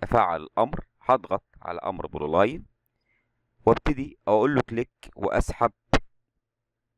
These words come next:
وأقول له كليك آخر. كده أنا رسمت خط في برنامج الأوتو-، آه، ب-، برنامج الأوتوكاد عن طريق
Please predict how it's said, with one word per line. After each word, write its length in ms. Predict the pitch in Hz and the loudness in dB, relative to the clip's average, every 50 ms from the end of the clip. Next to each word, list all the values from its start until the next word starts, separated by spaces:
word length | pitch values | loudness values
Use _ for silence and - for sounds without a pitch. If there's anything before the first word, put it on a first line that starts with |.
| _ _ _ _ | _ _ _ _
وأقول 240 | 87 - - 131 123 | -4 -2 0 2 2
له 60 | 110 | 0
كليك 320 | - - 113 - _ - | 0 -2 -6 -8 _ -2
آخر. 380 | - - 104 107 - 117 107 98 | 2 2 2 2 4 2 0 -2
كده 360 | - - 156 160 165 147 104 | 0 -2 0 0 2 0 0
أنا 120 | 147 151 | 0 0
رسمت 380 | 139 135 135 - 139 135 - - | 0 0 2 2 0 0 0 -2
خط 240 | - - 117 113 - _ _ _ _ _ _ _ _ | -2 -2 -4 -4 -6 _ _ _ _ _ _ _ _
في 220 | - 123 120 117 107 | -8 -6 -6 -2 0
برنامج 520 | 92 98 92 92 98 98 98 101 101 95 - - | 0 0 0 0 0 -2 0 0 -2 -2 -2 -4
الأوتو-، 380 | 95 - 92 - - - 87 - - - | -2 0 -2 0 0 -2 -4 -4 -2 -2
آه، 500 | - 90 92 95 92 90 87 87 78 71 | -2 0 0 0 -2 -2 -4 -6 -8 -6
ب-، 300 | 85 82 - - - - - _ _ _ _ _ _ | -6 -6 -6 -6 -8 -14 -20 _ _ _ _ _ _
برنامج 440 | - 92 - 101 104 107 107 104 98 | -2 -2 -2 -2 -2 -2 0 0 0
الأوتوكاد 520 | 82 80 101 - 90 - - 101 98 98 | 0 0 0 0 0 2 6 6 6 6
عن 180 | 95 95 117 - | 6 4 2 2
طريق 360 | - - 95 92 98 104 - | 0 0 0 2 0 -2 -4